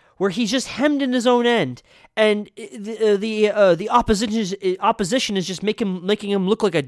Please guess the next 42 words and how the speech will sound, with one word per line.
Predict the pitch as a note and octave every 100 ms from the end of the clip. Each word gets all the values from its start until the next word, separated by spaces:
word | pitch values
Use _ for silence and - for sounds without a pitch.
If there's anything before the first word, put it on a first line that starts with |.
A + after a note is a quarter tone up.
| -
a, | E3 D3+
a | D#3
damn | D#3+ E3 D3+
fool. | - C#4+ F4 B3+ B2 - _ _ _ _ _ _ _
And | F3 F#3+ G#3 G3+ -
I | -
just | E3+ - - - _ C4+ -
don't | G3 -
know | G3+
how | G3 G#3
to | G3
deal | - F#3
with | G#3
that, | - G#3 -
and | E3
I |
don't | E3 -
know | F3+
how | F3+
to |
process | - - E3 F3 G3 -
it, | G#3 -
and | - D3
I | C3+ _ - - -
don't | D#3+ F3
know |
how | F3
to | F3
process | - D#3 D#3+ - F3+ F3 -
another | C3+ B2+ D3
year | C#3 B2 C#3
on | D3+
top | C#3+ C#3 -
of | D#3
this | F3 -
at | -
five | - C3
and | C3
a | C3
half | B2+ -
million | A#2+ B2 C3
dollars. | B2+ A#2 C3+ F#3+ A3 -